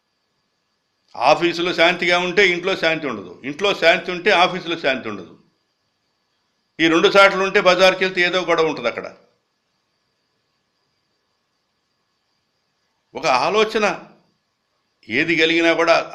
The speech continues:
ఆ కాలంలోనే. నేను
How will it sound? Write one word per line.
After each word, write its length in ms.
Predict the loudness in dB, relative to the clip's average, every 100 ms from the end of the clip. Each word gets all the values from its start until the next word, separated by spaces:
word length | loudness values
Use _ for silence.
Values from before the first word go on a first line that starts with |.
| -4
ఆ 20 | -2
కాలంలోనే. 580 | -2 -2 -4 -8 -12 -16 _ _ _ _ _ _ _ _ _ _ _ _ _ _ _ _ _ _ _ _ _ _ _ _ _ _ _ _ _ _ _ _ _ _ _ _ _ _ _ _ _ _ _ _ _ 0
నేను 240 | 2 2